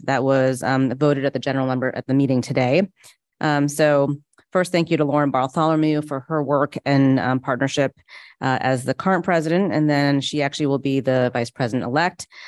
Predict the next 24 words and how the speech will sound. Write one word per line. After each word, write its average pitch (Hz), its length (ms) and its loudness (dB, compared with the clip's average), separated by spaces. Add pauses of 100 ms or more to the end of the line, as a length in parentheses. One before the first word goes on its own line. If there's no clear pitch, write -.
(200)
Erin 165 280 2
Eaton 160 480 2
is 135 140 -4
the 131 60 -6
president-elect, 185 840 0 (220)
um, 135 360 -2
and 139 100 2
then 139 400 2
for 135 220 0
treasurer, 185 600 0 (420)
uh, 127 460 2
Nikki 147 280 0
Mason, 170 720 0 (140)
uh, 131 160 -6
Office 139 320 -2
of 131 120 -2
V 143 120 0
P 147 140 -2
of 135 80 -2
Second-, 135 440 -4
Secondary 143 520 0
is 127 140 -2
Carissa 143 420 -4
Mobilia. 156 640 2